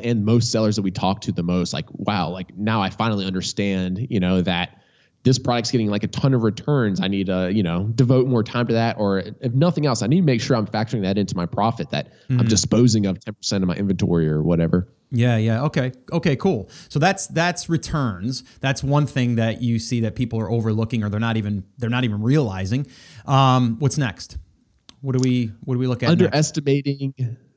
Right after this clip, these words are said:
Speaker 1: fees or expenses.
Speaker 2: Ah,
Speaker 1: So
Speaker 2: yes.
Speaker 1: this can be a real doozy. Um,
Speaker 2: <laughs> Okay.
Speaker 1: Amazon has some, like, pretty sneaky fees. Like, I never knew that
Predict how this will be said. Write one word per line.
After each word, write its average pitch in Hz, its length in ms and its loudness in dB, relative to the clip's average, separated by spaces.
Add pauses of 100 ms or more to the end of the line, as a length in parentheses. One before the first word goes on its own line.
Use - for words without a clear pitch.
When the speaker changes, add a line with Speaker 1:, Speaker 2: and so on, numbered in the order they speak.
(200)
Speaker 1:
fees 147 540 6
or 120 180 6
expenses. - 960 -2
Speaker 2:
Ah, 110 300 2
Speaker 1:
So 107 240 4
Speaker 2:
yes. 104 340 -2 (680)
Speaker 1:
this 190 260 4
can 208 180 2
be 190 220 4
a 123 100 4
real 123 360 4
doozy. 98 640 0 (180)
Um, 95 380 2
Speaker 2:
<laughs> 87 120 0
Okay. 117 300 -2 (920)
Speaker 1:
Amazon 254 540 2
has 156 400 0
some, 147 120 -4
like, 127 220 -2
pretty 165 320 2
sneaky 131 500 2
fees. 101 380 2
Like, 85 180 -2
I 107 80 0
never 165 280 4
knew 139 400 6
that 98 680 0